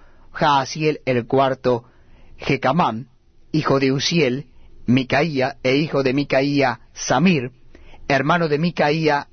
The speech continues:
Isías, e hijo de Isías, Zacarías. Los hijos de Merari, Mali y Musi, hijo de Jaasías, Beno.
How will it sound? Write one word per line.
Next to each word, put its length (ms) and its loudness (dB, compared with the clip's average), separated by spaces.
Isías, 720 0
e 100 2
hijo 260 2
de 120 2
Isías, 560 -2
Zacarías. 800 -2
Los 200 2
hijos 360 0
de 100 2
Merari, 460 0
Mali 640 2
y 140 0
Musi, 480 0
hijo 300 2
de 280 0
Jaasías, 1000 -2
Beno. 480 -2